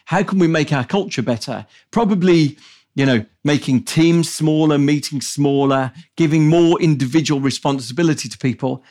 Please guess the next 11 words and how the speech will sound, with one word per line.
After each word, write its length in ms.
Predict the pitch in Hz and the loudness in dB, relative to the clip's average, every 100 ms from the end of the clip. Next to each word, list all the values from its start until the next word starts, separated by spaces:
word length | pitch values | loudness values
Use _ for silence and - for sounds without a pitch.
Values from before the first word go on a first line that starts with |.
| - | -8
but 160 | 180 175 | -6 -2
giving 320 | 247 233 165 | 2 2 0
accountability 800 | - 202 165 131 233 254 - 139 | 0 -2 -2 0 2 0 0 -4
to 220 | - 127 | -2 0
them 240 | 123 123 - - | 0 -2 -6 -18
seems 300 | - 180 151 | -4 -2 -2
to 80 | - | -2
be 100 | 151 | 0
an 60 | 135 | 0
important 400 | 120 139 135 131 | 0 -2 -2 -2
ingredient. 500 | 120 131 123 117 | -2 0 0 -2